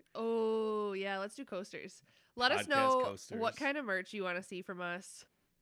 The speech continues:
Speaker 2: You know phones are gonna shut down soon, right?
Speaker 1: Oh, is that right?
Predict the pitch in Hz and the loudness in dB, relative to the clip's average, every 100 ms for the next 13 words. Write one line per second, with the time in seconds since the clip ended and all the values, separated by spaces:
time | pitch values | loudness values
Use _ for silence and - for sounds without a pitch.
0 | _ 104 113 110 - 98 87 82 76 73 | _ -8 -4 -6 -6 -10 -10 -14 -16 -18
1 | - 78 - 76 71 - 78 76 82 - | -18 -18 -20 -20 -20 -20 -20 -20 -20 -20
2 | _ _ _ _ _ _ _ _ - 220 | _ _ _ _ _ _ _ _ -12 -8
3 | 202 185 190 165 160 180 | -6 -6 -8 -8 -8 -10